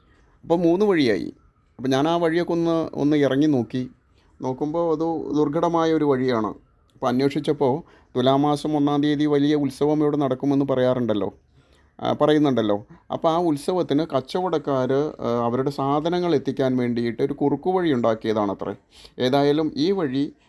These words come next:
ആ, ഈ മലയിൽ ഭഗവതി ക്ഷേത്രത്തിലേക്കുള്ള ശരിയായ വഴിയല്ല. നാരായണത്ത് ഭ്രാന്തൻ മലമുകളിലേക്ക് കല്ലുരുട്ടിയതിൻ്റെ ആ ഒരു കഥയൊക്കെ നമ്മളെ ഓർമ്മിപ്പിക്കുന്ന തരത്തിലുള്ള വലിയ വലിയ കല്ലുകൾ,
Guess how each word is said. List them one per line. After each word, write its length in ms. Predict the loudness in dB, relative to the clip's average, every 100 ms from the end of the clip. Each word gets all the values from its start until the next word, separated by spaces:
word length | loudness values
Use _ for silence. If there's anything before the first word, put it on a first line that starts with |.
| _
ആ, 120 | -4 0 0
ഈ 160 | 0 0
മലയിൽ 380 | 0 0 0 -2 -6 -8
ഭഗവതി 380 | -6 -2 0 0
ക്ഷേത്രത്തിലേക്കുള്ള 880 | 0 -2 -2 -2 -2 -2 -2 -4 -6 -6
ശരിയായ 440 | -6 -2 0 2
വഴിയല്ല. 500 | 0 0 0 -2 -2 -4 -6 _ _ _ _ _ _ _ _ _ _
നാരായണത്ത് 500 | -4 -2 0 -2 -2
ഭ്രാന്തൻ 440 | -2 0 -2 -2 -2
മലമുകളിലേക്ക് 720 | -2 -2 -2 -2 -2 -2 -4 -6
കല്ലുരുട്ടിയതിൻ്റെ 1040 | -4 -4 -2 -4 -4 -4 -4 -2 -2 0 0
ആ 100 | 0 -4
ഒരു 220 | -4 -6
കഥയൊക്കെ 600 | -6 -6 -4 -4 -2 -4
നമ്മളെ 300 | -2 0 0 2
ഓർമ്മിപ്പിക്കുന്ന 680 | 0 0 -2 -2 -4 -4 -4
തരത്തിലുള്ള 600 | -4 -6 -6 -4 -2 -2
വലിയ 480 | -2 -2 -2 0 0
വലിയ 400 | 0 -4 -4 -6 -6
കല്ലുകൾ, 480 | -6 -4 -2 -2